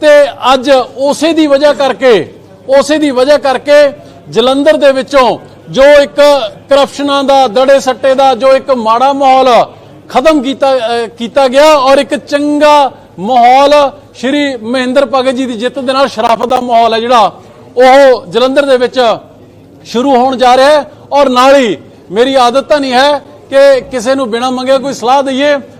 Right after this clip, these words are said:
ਪਰ ਬੀਜੇਪੀ ਵਾਲ ਨੂੰ, ਨੂੰ ਮੈਂ ਇੱਕ ਸਲਾਹ ਜ਼ਰੂਰ ਦੇਣੀ ਚਾਹੂੰਗਾ ਕਿ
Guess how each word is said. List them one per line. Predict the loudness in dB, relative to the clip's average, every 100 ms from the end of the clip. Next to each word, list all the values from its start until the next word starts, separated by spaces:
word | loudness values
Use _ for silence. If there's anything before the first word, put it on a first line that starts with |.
| -4
ਪਰ | -2
ਬੀਜੇਪੀ | -2 -2 -6 -6 -2
ਵਾਲ | 0 0
ਨੂੰ, | -2 -6 -6 -10
ਨੂੰ | -8 -4
ਮੈਂ | -2
ਇੱਕ | -4 -4 -6
ਸਲਾਹ | -4 0 2 2
ਜ਼ਰੂਰ | -2 -4 -2 -2
ਦੇਣੀ | -2 -2 -4
ਚਾਹੂੰਗਾ | -2 0 0 0 2 2 -2 -12 -20 -20 -20 -6
ਕਿ | 2 4 4 2